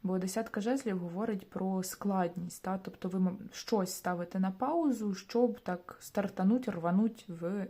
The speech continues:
інших сферах. І це нормально, тому що це те, що про, про що вам говорять, що баланс, треба баланс. М, це неправда, ви ніколи не зможете тримати ідеальний баланс у всьому. Бувають періоди, коли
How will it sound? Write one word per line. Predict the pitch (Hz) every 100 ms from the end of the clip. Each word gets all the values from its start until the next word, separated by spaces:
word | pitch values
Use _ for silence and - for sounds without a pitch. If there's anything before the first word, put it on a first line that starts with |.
| -
інших | 196 185 - -
сферах. | - - - - - - - - -
І | 214
це | 208
нормально, | 247 214 214 285 311 240
тому | 208 196
що | 196 202
це | 190 202
те, | 196
що | 190 190
про, | - 190
про | 190 -
що | 214 247
вам | 226
говорять, | 202 202 214 196
що | 190 180
баланс, | 190 240 330 359 302
треба | - 214 208
баланс. | 208 220 269 311 294 - - - - - - -
М, | 302 330 339 339 339 - - - - - - - - -
це | 277
неправда, | 185 - 160 156 165
ви | 226
ніколи | 269 208 214
не | 190
зможете | 170 175 254 226 208
тримати | 185 175 185 190 160
ідеальний | 156 170 160
баланс | 147 156 208 240
у | 185
всьому. | - 170 160 151
Бувають | - 190 190 170
періоди, | - 180 170 160
коли | 156 160 165